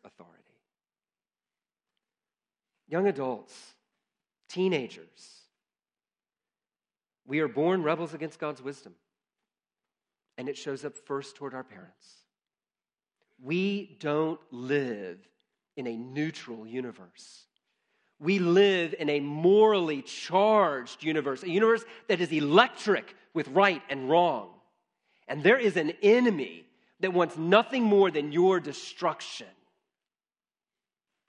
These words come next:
And a quick way to your destruction is convincing you that the worst thing to do would be to listen to your parents.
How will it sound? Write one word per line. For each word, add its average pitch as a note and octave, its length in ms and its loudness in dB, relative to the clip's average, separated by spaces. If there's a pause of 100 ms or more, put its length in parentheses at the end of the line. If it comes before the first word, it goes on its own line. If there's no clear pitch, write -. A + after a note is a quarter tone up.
(840)
And G3 80 -18
a - 40 -20
quick - 300 -4
way E3+ 300 -4 (880)
to B2+ 80 -12
your D#3 280 0
destruction E3+ 600 -14 (1500)
is C3+ 240 -12 (320)
convincing D3+ 560 0
you A2+ 380 -8
that C3 100 -12
the C3+ 60 -8
worst D#3 320 -4
thing D3+ 140 -6
to C#3 60 -10
do B2 240 -6
would G#2 120 -16
be A2+ 100 -10
to G#2 80 -12
listen A2+ 320 -16
to - 60 -20
your F2+ 100 -20
parents. F#2+ 320 -20